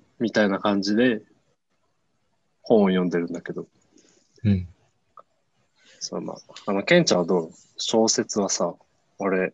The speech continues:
Speaker 1: あんまり読まないからさ。
Speaker 2: まあ、小説は、読むきっかけはまず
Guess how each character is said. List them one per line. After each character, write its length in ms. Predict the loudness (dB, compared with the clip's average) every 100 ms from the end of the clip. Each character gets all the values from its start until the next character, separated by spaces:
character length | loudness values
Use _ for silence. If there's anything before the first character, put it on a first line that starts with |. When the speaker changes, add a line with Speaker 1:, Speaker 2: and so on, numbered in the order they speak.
| _ _
Speaker 1:
あ 100 | -4
ん 80 | -2
ま 80 | -2
り 80 | -2
読 160 | -4
ま 80 | -4
な 100 | -6
い 60 | -10
か 100 | -14
ら 80 |
さ。 140 | -16 -20 _ _ _ _ _ _ _ _ _ _ _ _ _ _ _ _ _ _
Speaker 2:
ま 140 | 0 2
あ、 40 |
小 240 | 4 4
説 1200 | 4 0 -2 2 4 6 6 6 6 6 4 2 0 -10 _ _ _ _ _ _ _ _ _ _ _
は、 260 | 4 4 2 -6 _ _ _ -20 -20 -20 -18 -16 -16 -20 _ -20 _ _ _ _ _
読 120 | 4
む 160 | 4 4
き 180 | 0 -4
っ 40 |
か 140 | -2 2
け 100 | 4
は 80 |
ま 140 | 4 4
ず 320 | 2 -2